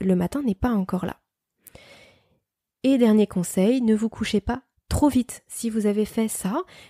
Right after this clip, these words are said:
vous avez lu un peu, un peu de méditation, vous avez fait deux, trois bricoles dans la maison,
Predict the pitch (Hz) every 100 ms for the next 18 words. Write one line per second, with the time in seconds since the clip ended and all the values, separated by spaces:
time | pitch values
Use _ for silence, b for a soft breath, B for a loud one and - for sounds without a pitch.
0 | - 202 202 202 208 226 214 - 214 262
1 | 240 247 233 220 214 208 202 196 - 208
2 | 233 233 202 190 240 233 220 - 196 190
3 | 214 214 190 180 170 165 196